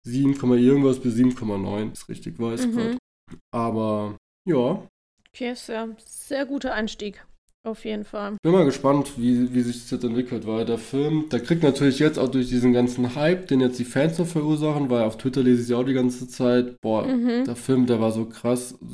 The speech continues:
Speaker 1: ähm, super emotional und hat irgendwie alles irgendwie abgedeckt und so.“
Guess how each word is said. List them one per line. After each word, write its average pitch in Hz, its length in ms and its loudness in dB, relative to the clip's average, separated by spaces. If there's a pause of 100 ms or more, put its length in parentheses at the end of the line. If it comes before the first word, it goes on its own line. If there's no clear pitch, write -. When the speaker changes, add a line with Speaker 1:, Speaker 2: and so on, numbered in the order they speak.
(100)
Speaker 1:
ähm, 120 600 0 (260)
super 127 160 -2
emotional 120 760 2
und 123 120 2
hat 117 100 -6
irgendwie 123 260 2
alles 135 340 0
irgendwie 123 240 6
abgedeckt 135 640 -4
und 127 180 -2
so.“ 135 260 0